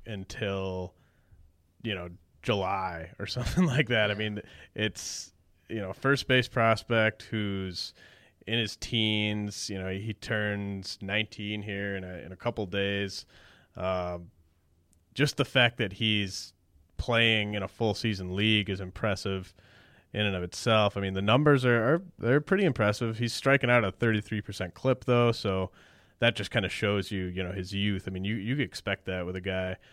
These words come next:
Speaker 1: playing, uh, low A at, at that age. I mean, eighteen years old, playing low A.
Speaker 2: Mm-hmm.
Speaker 1: Uh, but he is, he's getting on base at the three,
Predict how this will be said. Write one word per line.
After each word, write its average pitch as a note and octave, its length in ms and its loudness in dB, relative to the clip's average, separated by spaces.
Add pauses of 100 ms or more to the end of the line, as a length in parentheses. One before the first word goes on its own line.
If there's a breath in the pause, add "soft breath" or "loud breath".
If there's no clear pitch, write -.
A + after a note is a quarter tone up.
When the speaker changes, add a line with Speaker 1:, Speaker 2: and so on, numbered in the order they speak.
(340 soft breath)
Speaker 1:
playing, F#2+ 420 0
uh, F2+ 240 -6
low F#2 320 0
A F#2 260 -2
at, F2+ 200 -8
at G#2+ 160 -12
that F#2 220 -2
age. F2+ 340 -6
I F2 40 -10
mean, F2 140 -12
eighteen F#2 520 -8
years F2+ 200 -8
old, F2+ 300 -4
playing F#2 240 -6
low F#2 240 -4
A. F#2 280 -4 (320 loud breath)
Speaker 2:
Mm-hmm. C3+ 80 -10
Speaker 1:
Uh, F2 380 -4
but G#2 120 0
he A2 140 4
is, A#2+ 180 0
he's A2 160 -8
getting A2+ 200 -2
on A2 140 0
base G#2 280 0
at G2+ 60 -12
the G#2 80 -6
three, G2+ 560 -4